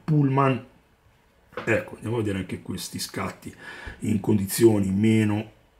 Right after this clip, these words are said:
eh, meno favorevoli. Ecco,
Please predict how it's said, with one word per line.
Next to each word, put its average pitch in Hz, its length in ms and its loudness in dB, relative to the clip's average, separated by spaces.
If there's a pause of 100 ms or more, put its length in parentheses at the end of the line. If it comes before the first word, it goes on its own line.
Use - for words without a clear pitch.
eh, 110 60 -10 (880)
meno 110 300 0
favorevoli. 117 580 2
Ecco, 123 300 0